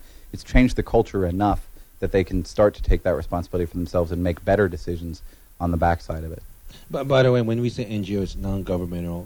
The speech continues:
Speaker 2: organization, and
Speaker 1: Right.
Speaker 2: th-, there's many expats that I met in Afghanistan. They're doing wonderful work. It, it, it, may, it, may, it could, uh, obviously, it's a cultural thing because,
Speaker 1: Mm-hmm.
Speaker 2: you know, that, that the Pakistani Taliban tried to shoot that little girl, Malala. She's recovering right now, and as,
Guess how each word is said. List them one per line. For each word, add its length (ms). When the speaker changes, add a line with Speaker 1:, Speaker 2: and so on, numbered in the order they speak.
Speaker 2:
organization, 680
and 100
Speaker 1:
Right. 180
Speaker 2:
th-, 140
there's 240
many 240
expats 540
that 60
I 40
met 200
in 120
Afghanistan. 540
They're 140
doing 200
wonderful 380
work. 320
It, 140
it, 180
it, 60
may, 120
it, 40
may, 160
it 140
could, 240
uh, 200
obviously, 300
it's 120
a 40
cultural 460
thing 220
because, 360
Speaker 1:
Mm-hmm. 160
Speaker 2:
you 100
know, 120
that, 240
that 140
the 80
Pakistani 580
Taliban 420
tried 220
to 60
shoot 220
that 100
little 240
girl, 200
Malala. 480
She's 200
recovering 520
right 180
now, 380
and 380
as, 260